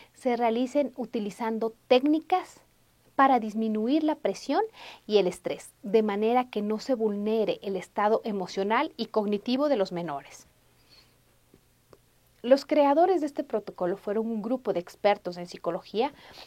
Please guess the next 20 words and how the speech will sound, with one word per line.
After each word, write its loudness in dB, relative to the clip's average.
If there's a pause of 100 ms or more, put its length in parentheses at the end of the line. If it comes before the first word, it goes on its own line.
(120)
trabajo 0
social 0
y -4
derecho. -4 (680)
Desde 0
su 0
creación -2 (300)
ha -6
sido 0
adaptado 0
en -6
diversos -6
países -4 (340)
y -4
se 0
aplica -2
para -6
la -8
justicia -10
juvenil -2